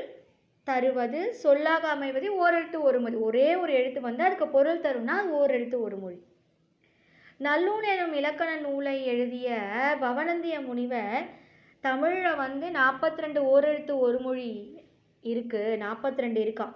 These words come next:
இவற்றுல வந்து நோ, து ஆகிய இரண்டு சொற்களை தவிர ஏனைய நாற்பது சொற்களும் நெடில் எழுத்துக்களாகவே இருக்கா,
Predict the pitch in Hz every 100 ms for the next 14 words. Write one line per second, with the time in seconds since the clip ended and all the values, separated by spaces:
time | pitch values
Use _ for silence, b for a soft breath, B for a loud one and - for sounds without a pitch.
0 | - _ _ _ _ _ b b b b
1 | b _ _ _ _ _ _ 302 294 294
2 | 294 285 277 262 269 330 403 294 285 330
3 | 403 - - - _ _ _ - 339 -
4 | - - _ _ 240 247 247 262 240 254
5 | 285 294 254 247 320 330 277 240 262 330
6 | 381 415 - - - 247 277 294 269 233
7 | 208 220 254 302 330 294 - 262 233 262
8 | 294 392 B B B B B 240 247 277
9 | 370 415 381 359 349 311 277 262 254 240
10 | 247 320 285 247 240